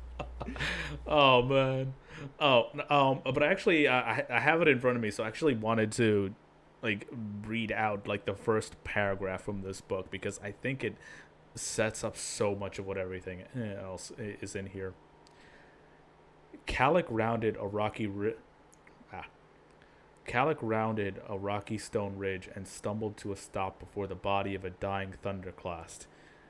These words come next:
The enormous stone beast lay on its side, rib-like protrusions from its chest broken and cracked.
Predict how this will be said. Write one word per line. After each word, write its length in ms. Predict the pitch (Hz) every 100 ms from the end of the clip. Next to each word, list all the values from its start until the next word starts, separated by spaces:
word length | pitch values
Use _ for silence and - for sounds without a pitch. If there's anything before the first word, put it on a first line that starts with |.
| - -
The 140 | 104 101
enormous 420 | 107 123 120 113
stone 440 | - 110 110 101 104
beast 380 | 104 98 - 113
lay 240 | 98 101 98
on 160 | 98
its 160 | 92 -
side, 500 | 104 95 92 87 87 - - - -
rib-like 480 | 104 120 110 101
protrusions 640 | - 95 - 104 101 92 90
from 200 | - 95
its 160 | -
chest 380 | - 107 101 - 123 104
broken 480 | 98 101 101 101
and 240 | 104 101 92
cracked. 520 | - 95 87 - -